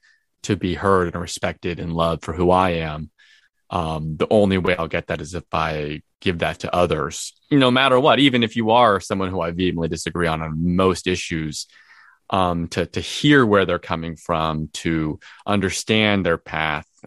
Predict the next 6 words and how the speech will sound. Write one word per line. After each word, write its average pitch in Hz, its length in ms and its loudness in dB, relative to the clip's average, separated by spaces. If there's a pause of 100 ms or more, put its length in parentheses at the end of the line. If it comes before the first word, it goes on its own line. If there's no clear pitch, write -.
um, 76 440 -6
and, 78 160 -8
and 82 340 -4
to, 76 440 -4
to - 140 -6
listen. 95 540 0